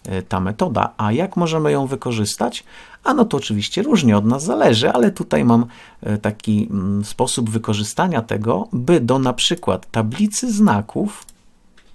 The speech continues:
o, to jest to miejsce, wpisać, wykorzystując adres pamięci,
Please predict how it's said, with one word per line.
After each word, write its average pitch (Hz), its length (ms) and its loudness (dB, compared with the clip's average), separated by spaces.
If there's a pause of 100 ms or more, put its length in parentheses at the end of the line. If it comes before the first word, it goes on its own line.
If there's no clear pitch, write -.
(320)
o, 135 80 -10
to 107 160 -4
jest 104 320 -4 (540)
to - 140 -2
miejsce, 214 520 -4 (760)
wpisać, - 920 0
wykorzystując 131 880 -2
adres 120 360 0
pamięci, 110 720 -2